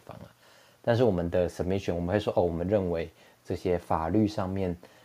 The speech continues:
呃，该怎么解释啊？那这边的话，就是暗暗指的 <laughs> 说哪一边可能是大概必须要怎么样去处理，这样子，不太会去直接说哪一边对，哪边错，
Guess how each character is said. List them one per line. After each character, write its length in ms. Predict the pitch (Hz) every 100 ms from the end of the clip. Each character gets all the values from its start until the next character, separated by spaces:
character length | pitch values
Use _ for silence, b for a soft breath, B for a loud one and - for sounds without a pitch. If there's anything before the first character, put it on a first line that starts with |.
| B
呃， 140 | 90
该 180 | 87 98
怎 100 | 90
么 80 | 82
解 220 | - 85 -
释 300 | - 95 82
啊？ 300 | - - 95
那 200 | 95 85 107 -
这 100 | -
边 160 | 92 90
的 80 | 80
话， 220 | 90 82
就 100 | 95
是 200 | 98 - _
暗 160 | - 120
暗 220 | 131 110
指 220 | - 87
的 140 | 87 92 -
<laughs> 160 | - -
说 240 | - 107 90
哪 160 | 101
一 60 | 90
边 320 | - 98 101 - B
可 160 | - 101
能 180 | 85 87
是 220 | - 98 - B B
大 100 | 101
概 160 | 98 90
必 120 | 92
须 80 | 92
要 100 | 90
怎 120 | 95
么 80 | 90
样 180 | 90 87
去 260 | - 87 - b b -
处 260 | - 95
理， 120 | 82 - - B B _
这 80 | 104
样 100 | 85
子， 120 | - - - -
不 100 | 110
太 200 | 143 123
会 140 | 127
去 120 | 117
直 240 | 113 - 92
接 200 | - 101
说 280 | - 92
哪 220 | 95 90 85
一 100 | 90 -
边 220 | 82 87
对， 240 | - 87
哪 160 | 85 87
边 200 | 90 87
错， 360 | 92 - 90 -